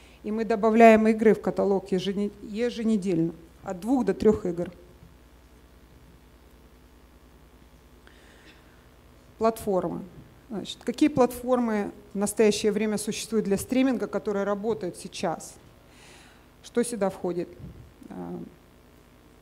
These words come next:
компьютеры, персональные компьютеры, а, мобильные платформы, э, I O S, включая I O S, и планшет, а, Samsung Galaxy. Также мы работаем над планшетом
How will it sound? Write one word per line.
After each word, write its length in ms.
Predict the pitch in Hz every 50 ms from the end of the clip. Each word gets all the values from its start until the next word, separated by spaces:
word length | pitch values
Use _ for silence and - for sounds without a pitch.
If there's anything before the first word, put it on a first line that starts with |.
| - - - - - - - - - - - - - - -
компьютеры, 680 | - 208 202 - - 190 185 185 - 214 247 285 330 - - - - - - - - -
персональные 480 | - - - 233 220 214 208 208 208 202
компьютеры, 540 | - 196 190 - 208 202 - 196 196 208 - - - - - - - - - - - - - -
а, 140 | 175 180 - - - - - - - - - - -
мобильные 460 | 202 202 208 196 240 247 247 233 208
платформы, 640 | 202 - 196 190 190 - - 196 190 190 214 240 302 302 - - - - - - - - - - - -
э, 100 | - - - - - - -
I 220 | 202 196 196 196
O 80 | 202 202
S, 160 | 196 196 202
включая 720 | - - 214 190 - - - 180 175 175 175 180 185 190
I 60 | 208
O 20 | 214
S, 180 | 226 214 - -
и 440 | - 214 202 196 196 185 185 185 185 - - - - - - - - - -
планшет, 500 | - 196 208 202 - - 240 208 196 202 - -
а, 260 | 202 190 185 180 175
Samsung 540 | 180 - - 214 208 208 - - 202 196 180
Galaxy. 520 | 185 185 180 185 190 - - - 190 - - - - - - - - - - - - - - - - - -
Также 300 | 226 226 220 202 226 226
мы 100 | 220 214
работаем 400 | 214 208 196 214 214 214 214 202
над 180 | 196 196 202
планшетом 640 | - 220 208 202 - - 220 196 - 190 190 190 190